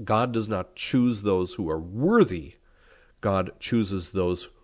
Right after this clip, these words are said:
whom it pleases him to choose to be his ministers. So, there's a great concern today, I think. Uh, so many people are deeply shaken in their faith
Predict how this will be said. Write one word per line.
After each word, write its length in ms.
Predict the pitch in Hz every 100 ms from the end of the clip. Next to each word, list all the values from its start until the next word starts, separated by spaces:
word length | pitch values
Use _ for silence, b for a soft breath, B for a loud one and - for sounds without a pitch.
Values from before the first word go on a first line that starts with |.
| -
whom 160 | 101
it 160 | 90 -
pleases 520 | - 110 123 98 87
him 140 | 78
to 100 | 71
choose 380 | 69 - 78 62
to 60 | -
be 140 | 71
his 160 | 76 78
ministers. 560 | 78 69 - - - - _ _ _ _ _ _ B B B B B
So, 400 | - 123 113 - _ _ _ _ _ _ _ _ _ _ _ _ _ _ b b b b b b b _ _ _ _ _ _ _ _ _ -
there's 360 | 147 143 135 127 -
a 80 | 135
great 400 | 123 180 214 - _ _ _ _ _
concern 500 | - 123 - 123 117
today, 300 | 104 82 69
I 80 | 62
think. 240 | - - - _ _ _ -
Uh, 120 | 110 - - 135 143
so 220 | 156 165
many 200 | 156 196
people 360 | 208 151 127 101
are 100 | 90
deeply 480 | 87 117 120 - 92
shaken 400 | - 92 - 78
in 80 | 69
their 100 | 71
faith 440 | - - - -